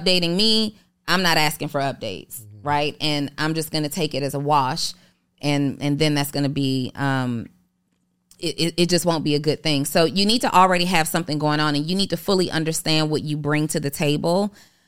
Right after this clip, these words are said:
Speaker 1: Uh, but David and I are learning when it comes to investing in businesses, and I think that we'll have an, a better idea of specifically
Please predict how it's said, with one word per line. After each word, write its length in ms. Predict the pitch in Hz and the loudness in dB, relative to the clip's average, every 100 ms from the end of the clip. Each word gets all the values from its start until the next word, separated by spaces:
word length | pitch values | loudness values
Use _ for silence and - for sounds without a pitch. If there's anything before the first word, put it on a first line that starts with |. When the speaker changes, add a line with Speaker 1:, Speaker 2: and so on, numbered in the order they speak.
| _ | _
Speaker 1:
Uh, 120 | 156 | -2
but 160 | 160 165 | 2 4
David 280 | 190 220 240 | 4 4 2
and 120 | 208 | 2
I 160 | 190 190 | 2 4
are 200 | 156 151 | 2 2
learning 600 | 151 170 175 156 147 147 | 2 2 2 2 0 0
when 140 | 147 156 | 0 0
it 100 | - | 0
comes 440 | 180 151 156 - | 0 0 0 -4
to 320 | - 160 151 - | 0 2 0 0
investing 680 | 151 151 156 - 151 143 | 0 0 0 -2 0 0
in 200 | - 143 | 0 0
businesses, 680 | 151 160 160 143 113 131 127 | 2 2 2 -4 -2 -4 -4
and 140 | 143 147 | -2 0
I 60 | 147 | 0
think 300 | 185 180 - | -2 -2 0
that 120 | 151 | 0
we'll 180 | 156 165 | 0 -2
have 560 | 170 151 143 147 151 - - - - | 0 2 4 2 0 -8 -20 -20 -4
an, 200 | 160 156 | -2 -2
a 80 | 156 | -4
better 300 | 151 165 165 | 2 2 2
idea 680 | - 143 151 151 165 160 151 | 2 0 0 2 4 4 2
of 540 | - 147 143 143 143 - _ | 0 0 2 0 -4 -12 _
specifically 1300 | - - 180 - - 262 - 240 - 156 143 139 165 | -10 -8 -4 -4 2 0 2 -2 -2 -2 -2 -2 -6